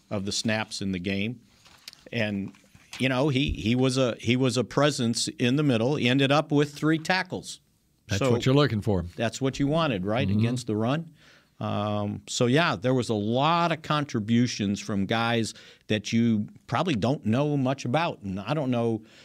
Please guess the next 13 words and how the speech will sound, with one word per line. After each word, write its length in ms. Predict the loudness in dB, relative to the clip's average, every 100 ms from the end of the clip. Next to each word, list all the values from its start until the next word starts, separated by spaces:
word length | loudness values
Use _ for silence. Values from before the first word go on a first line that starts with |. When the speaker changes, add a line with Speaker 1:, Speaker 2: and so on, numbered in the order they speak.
| -20 _ -2
Speaker 1:
on 140 | 0
the 80 | 0
T 240 | 2 2
V 160 | 4 0
broadcast 760 | 2 0 0 -2 -2 -2 -4
if 120 | -10 -4
they 80 |
made 220 | -2 0 0
a 80 |
big 360 | -2 -2 -2 0
deal 380 | 0 2 2 0
out 160 | 0
of 140 | -2